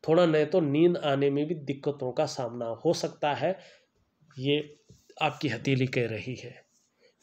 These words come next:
कुल मिला के बात करें तो अभी समस्याओं का एक,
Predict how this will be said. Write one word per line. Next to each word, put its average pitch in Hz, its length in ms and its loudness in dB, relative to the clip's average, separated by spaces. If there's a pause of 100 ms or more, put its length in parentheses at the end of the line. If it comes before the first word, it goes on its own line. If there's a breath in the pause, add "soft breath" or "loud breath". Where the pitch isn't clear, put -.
कुल 247 160 8
मिला 220 260 10
के 185 160 4
बात 143 300 4
करें 170 240 4
तो 202 100 2
अभी 180 360 2
समस्याओं 165 640 4
का 185 280 2
एक, 196 460 0